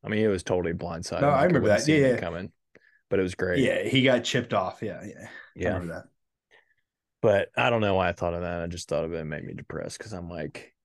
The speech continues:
Speaker 1: Tulane didn't, they led for nine freaking seconds in that ball game. Down freaking, what was it, fifteen? Teams were, like,
Speaker 2: It was a lot.
Speaker 1: two thousand one hundred and forty-nine when they're down by fifteen or more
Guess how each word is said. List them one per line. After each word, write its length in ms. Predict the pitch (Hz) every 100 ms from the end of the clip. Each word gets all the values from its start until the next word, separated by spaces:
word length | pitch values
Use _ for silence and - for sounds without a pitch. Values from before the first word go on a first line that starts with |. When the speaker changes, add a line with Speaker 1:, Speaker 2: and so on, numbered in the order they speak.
| _ -
Speaker 1:
Tulane 340 | 160 175 165
didn't, 460 | 143 139 113 101 131
they 160 | 156
led 320 | 151 135 131 107
for 180 | 117
nine 540 | 101 98 98 110 107 98
freaking 420 | - 104 95 87
seconds 460 | - 85 - 67 -
in 80 |
that 200 | 87 69
ball 200 | - 67
game. 400 | 65 67 69 76 _ _ _ _
Down 380 | 131 127 107 95 -
freaking, 580 | - - 123 - 107 90
what 160 | 101 110
was 160 | 104
it, 140 | 95 -
fifteen? 800 | - 131 _ - 107 113 117 120 - - _
Teams 300 | 151 147 127
were, 140 | 131
like, 320 | 120 104 98 -
Speaker 2:
It 60 | 101 98
was 440 | 104 117 123 123
a 40 | 87
lot. 280 | 82 85 - - _
Speaker 1:
two 200 | - 139
thousand 460 | 127 110 107 104 95
one 120 | 104
hundred 280 | 98 104 95
and 120 | 90
forty-nine 1120 | - - 110 104 101 95 92 95 90 80 73 90
when 120 | 98
they're 160 | 95
down 300 | 92 95 98
by 140 | 95 90
fifteen 560 | - 92 - 101 98
or 80 | 95
more 500 | 92 92 92 92 98